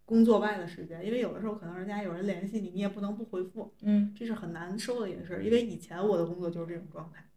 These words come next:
Speaker 1: 就随时要待命，然后经常的随，回复收到呀，然后去处理紧急的情况呀，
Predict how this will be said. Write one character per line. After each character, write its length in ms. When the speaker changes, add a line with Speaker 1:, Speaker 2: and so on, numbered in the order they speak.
Speaker 1:
就 180
随 240
时 480
要 440
待 180
命， 180
然 140
后 340
经 200
常 360
的 260
随， 380
回 240
复 220
收 240
到 260
呀， 140
然 100
后 300
去 200
处 260
理 260
紧 220
急 100
的 120
情 180
况 280
呀， 180